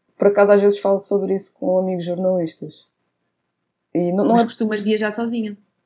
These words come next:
Speaker 1: Costumo
Speaker 2: Então.
Speaker 1: e adoro. <laughs> Também gosto de viajar, viajar acompanhada. Eu acho que o que acontece quando eu viajo acompanhada, olha, por exemplo,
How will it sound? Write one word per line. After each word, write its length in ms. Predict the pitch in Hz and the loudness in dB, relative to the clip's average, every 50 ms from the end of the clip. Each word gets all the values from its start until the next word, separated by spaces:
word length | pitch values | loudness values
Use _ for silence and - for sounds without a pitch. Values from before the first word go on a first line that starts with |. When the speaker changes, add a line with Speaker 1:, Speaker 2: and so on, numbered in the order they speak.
| - - - - - - - | -20 -20 -20 -16 -16 -16 -14
Speaker 1:
Costumo 440 | - - - - 175 175 185 180 | -16 -12 -8 -4 -4 -2 -2 -2
Speaker 2:
Então. 220 | 208 208 208 202 202 | -2 -2 0 0 2
Speaker 1:
e 60 | 208 | 2
adoro. 320 | 208 202 185 185 180 180 - - _ _ - | 4 6 6 6 6 4 2 -4 _ _ -4
<laughs> 1000 | - 226 - - - 262 - - - - - - - 247 240 - _ _ _ _ | -2 -2 2 6 6 6 6 8 6 6 6 6 0 -2 -2 -2 _ _ _ _
Também 220 | - 202 233 202 180 | 2 4 6 8 8
gosto 220 | 170 180 175 - | 8 6 4 0
de 60 | 180 | -2
viajar, 280 | 175 175 160 165 147 - - | 0 0 2 2 0 0 0
viajar 280 | 160 165 165 160 156 147 | 0 0 2 2 2 2
acompanhada. 800 | - - 160 151 - 160 160 160 151 135 131 127 120 - - - - | 2 0 -4 -4 -2 -2 0 0 0 0 -2 -6 -8 -14 -18 -16 -12
Eu 220 | - - 151 151 151 | -8 -4 -2 0 -2
acho 160 | 156 - - | -2 -2 -6
que 60 | 156 | -8
o 300 | 151 - - - - 160 | -8 -8 -10 -12 -6 0
que 60 | 170 | 0
acontece 480 | 165 165 170 180 170 - - - - - | 0 2 0 -2 0 0 0 0 0 -2
quando 200 | - 165 165 165 | -2 -2 0 0
eu 60 | 160 | 0
viajo 260 | 151 165 160 156 165 | 0 -2 -2 -2 -4
acompanhada, 600 | 160 - 160 156 - 156 160 160 156 156 151 151 - _ _ _ - | -6 -4 -4 -4 -4 -2 -2 -2 -2 -2 -4 -8 -12 _ _ _ 2
olha, 220 | 175 165 151 147 | 4 4 4 4
por 100 | - 175 | 2 2
exemplo, 460 | 180 180 170 160 160 151 147 151 - | 2 2 2 2 0 0 0 -2 -6